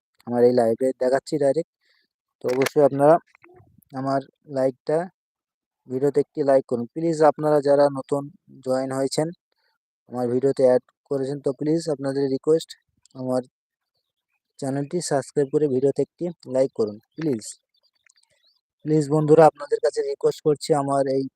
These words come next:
লাইভে একটি, ভিডিওতে একটি লাইক করুন। প্লিজ আপনাদের কাছে রিকোয়েস্ট করছি আপনারা একটু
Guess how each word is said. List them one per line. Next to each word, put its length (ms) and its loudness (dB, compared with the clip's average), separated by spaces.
লাইভে 380 -2
একটি, 260 -10
ভিডিওতে 360 -2
একটি 240 -8
লাইক 300 -2
করুন। 260 -6
প্লিজ 240 -4
আপনাদের 340 0
কাছে 200 2
রিকোয়েস্ট 400 -4
করছি 720 -8
আপনারা 300 -2
একটু 260 -6